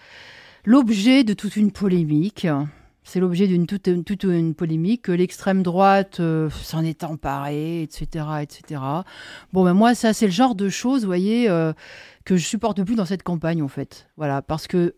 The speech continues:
la campagne, elle a démarré sur l'affaire, euh, des prénoms avec, euh, Zemmour. Donc, euh, c'est, euh, euh, ça a continué avec l'histoire du drapeau accroché au, à l'Arc de Triomphe.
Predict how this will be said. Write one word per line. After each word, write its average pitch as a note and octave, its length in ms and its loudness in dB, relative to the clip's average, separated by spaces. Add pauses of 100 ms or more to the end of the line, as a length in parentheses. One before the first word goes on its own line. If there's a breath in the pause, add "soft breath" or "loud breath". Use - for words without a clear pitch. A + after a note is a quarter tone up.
(120)
la G#3 160 0
campagne, A3+ 300 -2
elle F3+ 120 0
a F#3 60 2
démarré G#3 480 0
sur E3+ 300 -6
l'affaire, F3 400 -4
euh, D3+ 320 -2
des D#3 200 -6
prénoms F#3+ 580 -2
avec, D3+ 320 -6
euh, D3 100 -6
Zemmour. G3 640 2 (520 loud breath)
Donc, F3+ 280 0
euh, E3 480 4
c'est, F3 440 2
euh, D#3 200 2 (380 loud breath)
euh, D#3+ 100 -2
ça G3+ 200 0
a G3+ 40 2
continué G#3 640 2
avec F3+ 200 -2
l'histoire F3+ 260 -4
du F3 100 -4
drapeau F3 560 -2
accroché F3 600 -4
au, E3 120 -2
à D3+ 100 -2
l'Arc D#3 140 -4
de D#3 80 -6
Triomphe. F#3 600 -2